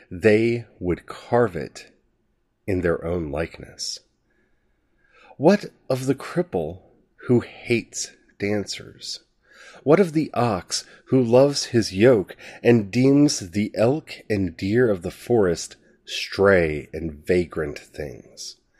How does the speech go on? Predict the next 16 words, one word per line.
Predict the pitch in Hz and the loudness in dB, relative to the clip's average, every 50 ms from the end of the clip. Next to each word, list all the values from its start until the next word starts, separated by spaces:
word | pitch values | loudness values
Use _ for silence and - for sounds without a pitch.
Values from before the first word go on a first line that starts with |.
| - - - - - _ _ - | -20 -20 -20 -20 -20 _ _ 2
What | - 117 127 | 4 6 6
of | 127 113 95 113 | 6 4 2 0
the | 110 101 | 4 6
old | 98 98 101 92 - | 6 6 6 4 2
serpent | - - - - 113 127 - - 85 76 69 - - - _ _ _ _ _ _ _ _ _ _ _ _ | -4 -6 2 2 2 2 2 -2 -4 -4 -4 -8 -14 -20 _ _ _ _ _ _ _ _ _ _ _ _
who | - 120 107 | 2 2 2
cannot | - - - - - - - 113 104 98 90 87 78 - - - _ _ - | 2 0 -12 -12 -10 -4 -2 0 0 0 0 -2 -4 -8 -14 -20 _ _ -14
shed | - - - - - 92 80 69 67 | -10 -8 -6 0 2 2 2 0 -4
his | 69 78 69 - | -8 -8 -6 -6
skin | - - - - - 78 69 60 58 60 - - - _ _ _ _ _ _ - - - - - - | -8 -8 -10 -6 -6 -6 -6 -6 -12 -16 -20 -20 -20 _ _ _ _ _ _ -20 -20 -20 -18 -4 0
and | 104 104 95 | 2 2 2
calls | - - 123 113 107 104 - - - | 2 2 4 4 4 4 2 -2 0
others | - 104 95 95 85 76 73 - - - | 0 0 2 2 0 0 -2 -6 -8 -8
naked | 82 82 80 87 87 90 - - 80 71 65 - - - _ _ _ _ _ _ - | -8 -4 -2 0 0 -2 -2 -4 -8 -8 -8 -10 -16 -20 _ _ _ _ _ _ -12
and | 82 78 73 | -12 -10 -8
shameless? | - - - - - 87 80 80 71 - - - - - - - - - - - | -10 -8 -8 -4 -4 -4 -4 -6 -10 -16 -20 -20 -20 -20 -16 -14 -12 -12 -12 -16